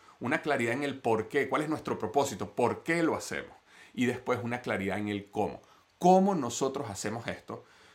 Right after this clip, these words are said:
Documentarlo, quedar muy claro y que todo el mundo en el equipo entienda que esta es la manera como nosotros construimos el negocio o cre-, o crecemos la organización o crecemos el equipo. Esta es la manera como...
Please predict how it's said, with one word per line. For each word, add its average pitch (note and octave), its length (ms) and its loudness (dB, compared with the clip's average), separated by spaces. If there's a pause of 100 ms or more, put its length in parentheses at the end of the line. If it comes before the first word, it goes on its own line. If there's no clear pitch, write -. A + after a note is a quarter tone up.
(120)
Documentarlo, G#2+ 1120 2
quedar A2+ 420 2 (160)
muy F3+ 300 2
claro G2+ 340 2
y A#2 80 -2
que G#2+ 140 -4
todo C#3 220 2
el E3 60 2
mundo E3 180 -2
en D#3 60 -2
el C3+ 60 -4
equipo A2+ 240 -6
entienda B2 680 -2 (360)
que B2 320 -6
esta D3 520 2
es C3+ 180 -4
la A#2 140 2
manera G#2+ 480 -2 (200)
como A2 200 -2
nosotros G#2 420 -4
construimos A#2 600 -2
el G#2+ 80 -2
negocio B2+ 480 0
o - 240 -4
cre-, G2 320 -4
o G#2+ 80 -6
crecemos C3 460 -2
la B2+ 60 2
organización A2+ 680 -2
o G#2 80 -4
crecemos A2+ 400 -6
el G2 80 -6
equipo. E3 420 -4 (280)
Esta C#3 360 -2
es A2 60 -6
la G#2+ 80 -4
manera F#2+ 480 -4 (480)
como... F#2+ 420 -2